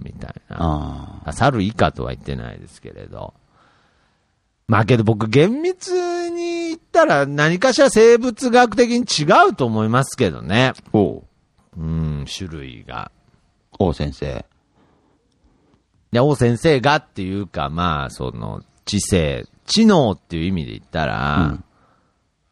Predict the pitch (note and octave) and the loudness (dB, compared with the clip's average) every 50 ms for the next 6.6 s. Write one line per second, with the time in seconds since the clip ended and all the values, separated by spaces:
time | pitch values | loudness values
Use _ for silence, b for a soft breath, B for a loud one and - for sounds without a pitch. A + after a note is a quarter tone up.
0 | _ _ - D3+ E3 D#3+ D#3+ D3+ C#3+ A#2+ F#2 - A#2+ G2+ _ _ - D#2 C2 B1 | _ _ -2 0 2 2 2 2 2 0 0 -2 -4 -4 _ _ -16 -14 -14 -12
1 | G#1+ - - _ _ _ _ _ _ _ _ _ _ - F2 F#2 F#2+ F#2 F2 F2+ | -14 -16 -18 _ _ _ _ _ _ _ _ _ _ -8 -6 -4 -4 -2 -2 0
2 | F#2 F#2 F2+ - - E2+ C#2+ B1 B1 A#1+ A#1 - - - _ _ _ _ _ _ | 0 0 0 0 0 -2 -2 -2 -6 -10 -10 -12 -16 -20 _ _ _ _ _ _
3 | - - F2 E2 D2 C2+ A#1+ G#1 - - _ _ _ _ _ - F2+ - - G#2 | -8 -6 -4 -4 -4 -6 -10 -12 -16 -20 _ _ _ _ _ -14 -6 0 0 0
4 | F2+ D2+ C2+ C#2 D#2 E2 F#2+ E2 B1+ - - - - - - - - - - - | 0 0 -2 -2 -2 -2 -2 -2 -4 -8 -14 -20 -20 -20 -20 -18 -16 -16 -16 -16
5 | G#1+ G1+ G1+ - _ _ F#3 _ _ _ _ _ _ _ _ _ - - - - | -18 -18 -20 -20 _ _ -20 _ _ _ _ _ _ _ _ _ -20 -20 -20 -20
6 | - - - - - C3 - - - - G1+ | -20 -20 -14 -12 -12 -10 -10 -12 -14 -14 -14